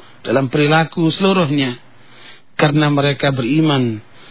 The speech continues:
kepada suatu keadaan yang tidak terbatas pada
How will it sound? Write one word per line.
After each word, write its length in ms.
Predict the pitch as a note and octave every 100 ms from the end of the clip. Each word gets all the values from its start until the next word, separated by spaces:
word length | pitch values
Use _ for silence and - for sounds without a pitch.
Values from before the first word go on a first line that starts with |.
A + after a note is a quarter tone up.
| - -
kepada 400 | C#3+ C#3 D#3 D#3 C#3
suatu 320 | D3 C3+ D3
keadaan 480 | C#3+ C3 C#3+ C#3+ D#3+
yang 160 | D3+
tidak 320 | C#3 C#4 G#3+ F3
terbatas 480 | D#3 D3+ C#3+ C#3
pada 240 | - C3+